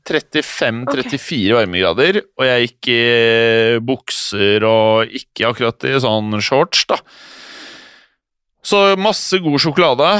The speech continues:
Speaker 1: men herregud, så varmt. Det hadde vært bedre hvis det var øltesting akkurat den dagen, men,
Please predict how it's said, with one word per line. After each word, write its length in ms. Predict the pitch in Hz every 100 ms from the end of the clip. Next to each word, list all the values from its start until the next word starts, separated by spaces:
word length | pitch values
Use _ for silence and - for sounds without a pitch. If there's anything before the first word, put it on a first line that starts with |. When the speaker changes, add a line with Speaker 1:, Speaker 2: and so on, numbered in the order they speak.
| 190 202
Speaker 1:
men 280 | 160 156
herregud, 920 | 156 143 175 101 95 120 104 101 104 101
så 180 | - 95
varmt. 180 | 104
Det 80 | 143
hadde 120 | 127 131
vært 80 |
bedre 180 | 123 110
hvis 80 | 120
det 80 | 143
var 240 | - -
øltesting 1000 | 120 95 - - 120 - - - 113 117 117
akkurat 400 | 120 127 123 107 92 _
den 260 | - 104 107
dagen, 420 | 117 95 107 143 131 135
men, 280 | 147 139